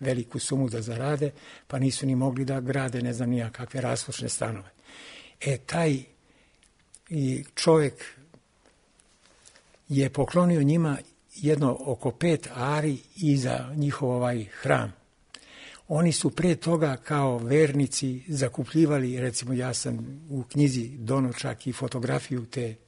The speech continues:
kuće u Vojislava Ilića, ne znam da li beše četrdeset dva ili neki drugi broj.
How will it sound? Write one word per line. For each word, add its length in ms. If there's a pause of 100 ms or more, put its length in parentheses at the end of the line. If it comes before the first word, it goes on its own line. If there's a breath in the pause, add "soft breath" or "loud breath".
(140)
kuće 400 (420 loud breath)
u 180
Vojislava 580
Ilića, 520 (320 soft breath)
ne 200
znam 160
da 100
li 120
beše 340
četrdeset 640
dva 220
ili 180
neki 280
drugi 260
broj. 300